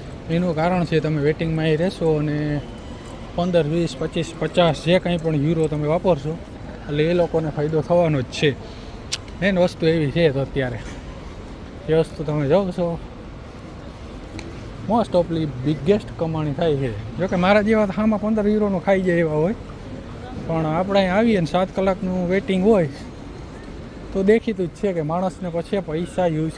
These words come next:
કરવા જ પડે. પૈસા વગર કાંઈ થાય નહીં. પાણીની બોટલ વીસ યુરોની આવે, હિસાબ કરી લ્યો ને તમે હવે, સમજી ગયા? Wi-Fi, આ તે બધું. અને તમે બહાર જોઈ લેશો એટલે ઢગલા મોઢે પ્લેન એમ,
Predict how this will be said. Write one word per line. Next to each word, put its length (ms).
કરવા 240
જ 100
પડે. 180
પૈસા 340
વગર 140
કાંઈ 200
થાય 240
નહીં. 200
પાણીની 340
બોટલ 440
વીસ 260
યુરોની 400
આવે, 240
હિસાબ 320
કરી 140
લ્યો 120
ને 100
તમે 280
હવે, 100
સમજી 260
ગયા? 180
Wi-Fi, 460
આ 260
તે 380
બધું. 480
અને 160
તમે 220
બહાર 340
જોઈ 200
લેશો 260
એટલે 140
ઢગલા 360
મોઢે 320
પ્લેન 260
એમ, 180